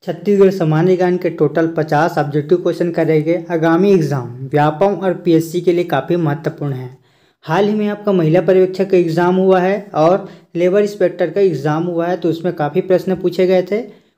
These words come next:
उसी प्रकार छत्तीसगढ़ सामान्य ज्ञान के टोटल पचास ऑब्जेक्टिव क्वेश्चन करेंगे, आपके व्यापम और पीएससी के लिए काफ़ी महत्वपूर्ण है। एक बार रिवीजन रिवाइज करके जरूर जाइए, एक आगामी एग्जाम के लिए इस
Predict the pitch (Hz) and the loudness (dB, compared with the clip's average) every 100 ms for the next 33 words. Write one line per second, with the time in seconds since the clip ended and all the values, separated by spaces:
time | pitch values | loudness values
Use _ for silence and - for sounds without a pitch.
0 | - 214 262 220 233 190 180 185 - _ | -10 -6 -6 -2 -2 0 -2 -4 -14 _
1 | 185 180 233 226 202 - 170 185 208 202 | -2 0 2 4 4 2 0 2 2 2
2 | 190 190 185 160 156 180 180 156 165 170 | 2 -2 -2 -2 0 -2 -2 -2 -2 0
3 | 139 139 139 185 196 190 190 190 190 196 | -2 -2 0 0 0 0 0 0 0 -2
4 | 208 - 165 - 175 127 135 139 143 202 | -4 -4 -6 0 2 2 2 0 0 -2
5 | 202 196 170 175 160 165 180 185 175 143 | 0 -4 -2 2 2 2 -2 0 -2 -4
6 | 127 170 170 170 170 165 170 165 170 240 | -4 -4 -4 -4 -6 -6 -4 -2 -2 -4
7 | - - - - 196 233 196 226 214 175 | -10 -20 -20 -4 4 4 6 2 2 0
8 | 160 185 190 165 151 170 165 160 156 139 | 0 0 2 0 0 0 -2 -4 -2 -2
9 | 147 170 185 202 202 202 185 185 - 190 | 0 0 2 4 4 4 2 2 -2 0
10 | 185 202 233 190 170 180 180 190 180 185 | 2 2 0 0 0 0 0 2 2 2
11 | 190 | 0